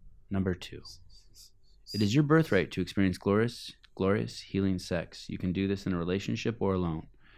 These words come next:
Discover sexual pleasure on your own terms. How do you like to be touched? What makes you feel sexy? Do you know your body? Have you showered with Patrick Vellner? What smells, sights, and sounds are pleasurable to you?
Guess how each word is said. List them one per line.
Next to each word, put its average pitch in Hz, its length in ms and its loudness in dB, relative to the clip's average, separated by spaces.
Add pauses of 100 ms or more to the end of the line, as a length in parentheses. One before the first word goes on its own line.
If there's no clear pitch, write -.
(140)
Discover 95 400 -2
sexual 90 340 -2
pleasure 143 520 -2 (440)
on 87 100 -2
your 80 120 0
own 98 200 4
terms. 85 500 -4 (760)
How 120 120 -2
do 135 100 -2
you 107 60 0
like 87 180 -2
to - 80 -18
be 58 120 -6
touched? - 520 -10 (120)
What 101 120 -2
makes 95 260 -6
you - 80 -14
feel - 200 -10
sexy? - 580 -12 (360)
Do - 100 -4
you 90 60 2
know 87 100 0
your 87 180 -2
body? 107 480 -4 (280)
Have - 140 -4
you 90 60 -2
showered 117 340 -2
with 120 140 -6
Patrick 117 320 -6
Vellner? 113 360 -4 (420)
What 147 160 0
smells, 131 680 4
sights, 123 420 2
and 101 120 2
sounds 120 360 2
are 95 80 0
pleasurable 101 520 0
to - 160 -10
you? 110 260 -4